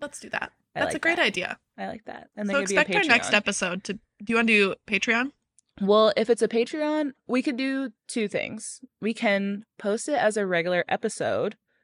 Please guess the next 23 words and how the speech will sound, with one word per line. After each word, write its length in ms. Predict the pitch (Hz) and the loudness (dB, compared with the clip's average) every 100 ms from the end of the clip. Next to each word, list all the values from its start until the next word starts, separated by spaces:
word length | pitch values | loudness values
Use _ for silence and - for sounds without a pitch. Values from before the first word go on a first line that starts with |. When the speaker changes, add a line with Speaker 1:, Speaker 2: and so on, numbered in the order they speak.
| _ _ | _ _
Speaker 2:
for 180 | 196 | 0
everyone, 640 | 131 160 147 143 131 135 165 | 0 2 0 -2 -4 -4 -2
Speaker 1:
Mm-hmm. 180 | 214 202 | 0 2
Speaker 2:
but 100 | 185 | 0
if 120 | 196 | -2
you 100 | 185 | -4
wanna 220 | 185 185 | -4 -4
see 120 | 190 | -4
the 120 | 175 | -6
video 360 | 165 175 170 156 | -4 -2 2 2
version, 420 | 151 147 160 151 | 2 0 -2 -4
that 120 | 151 | -4
has 240 | 196 175 - | -4 -6 -6
to 60 | 165 | -6
be 100 | 151 | -6
on 120 | 151 | -6
Patreon 500 | 151 151 147 143 139 | -6 -6 -6 -6 -8
'cause 160 | 156 | -8
we 80 | 165 | -8
don't 160 | 170 170 | -8 -10
have 140 | 131 | -12
a 40 | 92 | -10
YouTube. 520 | 95 - 196 196 | -12 -10 -6 -6